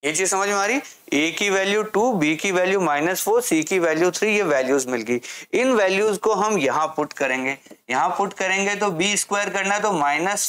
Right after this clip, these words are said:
फ़ोर का square, minus four into two into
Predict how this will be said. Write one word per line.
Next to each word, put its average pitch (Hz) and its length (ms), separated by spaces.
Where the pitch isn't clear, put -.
फ़ोर 170 260
का 208 240
square, 220 480
minus 156 540
four 185 280
into 180 380
two 185 220
into 170 380